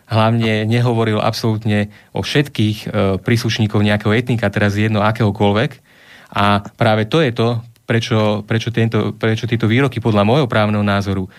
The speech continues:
e, nemôžu byť v žiadnej demokratickej spoločnosti považované za trestné a po-, pre-, pre-, prečo podľa môjho názoru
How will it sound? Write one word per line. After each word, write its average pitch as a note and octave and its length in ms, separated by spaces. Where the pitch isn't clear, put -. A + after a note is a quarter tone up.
e, - 80
nemôžu A2+ 400
byť G#2 80
v G#2 80
žiadnej B2+ 200
demokratickej A2+ 520
spoločnosti G#2+ 560
považované G#2+ 480
za G#2 80
trestné G#2+ 400
a A2 80
po-, G#2+ 240
pre-, A2+ 240
pre-, A2+ 240
prečo A2+ 240
podľa A2 400
môjho A2+ 240
názoru A2 400